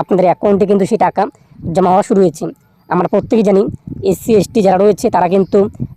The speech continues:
বারোশো টাকা করে প্রতি মাসে মাসে পেয়ে থাকে সেই সমস্ত মহিলারা, এবং যারা ওবিসি কিংবা জেনারেল রয়েছে তাদের অ্যাকাউন্টে কিন্তু প্রতি মাসে মাসে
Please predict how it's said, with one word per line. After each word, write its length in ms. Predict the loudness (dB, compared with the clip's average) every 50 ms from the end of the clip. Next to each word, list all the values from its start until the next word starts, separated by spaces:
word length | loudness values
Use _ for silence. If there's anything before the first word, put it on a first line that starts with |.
| -8 -4 -2
বারোশো 240 | 0 0 0 0 0 0
টাকা 120 | 0 2 2
করে 100 | 0 0 0
প্রতি 160 | 0 -2 0 0 0
মাসে 140 | 0 0 -2
মাসে 140 | -2 -2 -2 -2
পেয়ে 120 | 0 0 0
থাকে 140 | 0 0 0 -2
সেই 80 | -2 -2 -2
সমস্ত 200 | -2 -2 0 0 2 2
মহিলারা, 320 | 4 4 4 4 2 2 0 -2 -6 -16 -20 -20 _ _ _ _ -2
এবং 100 | 0 2 2
যারা 100 | 2 2 2
ওবিসি 200 | 0 0 -2 -2 0
কিংবা 160 | 0 2 2 2
জেনারেল 200 | 2 2 2 2 2 2
রয়েছে 220 | 0 0 0 -2 -2 -2 -6 _ _ _ _ _ _ -4
তাদের 140 | -2 0 0 0
অ্যাকাউন্টে 320 | 0 0 0 0 2 2
কিন্তু 140 | 2 2 0 0
প্রতি 160 | 0 0 2 2
মাসে 160 | 2 2 2 2 0
মাসে 160 | 0 0 -2